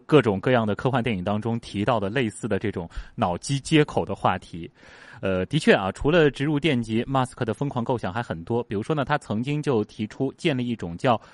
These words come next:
人脑皮层界面的解决方案啊，在人脑当中呢，加上一层人工智能的皮层，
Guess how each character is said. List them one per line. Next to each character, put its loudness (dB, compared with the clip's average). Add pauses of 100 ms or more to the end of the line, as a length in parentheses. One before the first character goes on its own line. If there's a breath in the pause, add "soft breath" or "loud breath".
(120 soft breath)
人 4
脑 2
皮 -4
层 -2
界 0
面 0
的 -2
解 -8
决 -6
方 -4
案 -6
啊， -12
在 -2
人 0
脑 0
当 -2
中 -4
呢， -2 (280 soft breath)
加 2
上 0
一 -2
层 -2 (220 soft breath)
人 4
工 2
智 2
能 -2
的 -2
皮 -4
层， -4